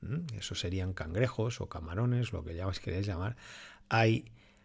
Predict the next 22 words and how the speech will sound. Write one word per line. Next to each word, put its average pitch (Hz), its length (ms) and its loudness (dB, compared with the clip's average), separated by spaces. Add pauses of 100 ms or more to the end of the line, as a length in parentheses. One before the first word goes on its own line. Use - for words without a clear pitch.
(380)
tres 180 240 10
millones 120 440 8
doscientos 143 420 4
veintinueve 113 500 6
mil 107 220 4
trescientos 117 380 2
cincuenta 92 400 0
y 85 40 0
dos 113 200 0
personas, 95 720 0
holders 95 760 0 (580)
o 80 200 -6
wallets 101 760 2 (440)
que 95 140 -2
tienen 120 340 8
menos 131 380 10
de 90 80 4
un 120 220 6
Bitcoin. - 360 -2 (2250)
Entre 120 380 4
esos 117 280 6
dos, 180 420 2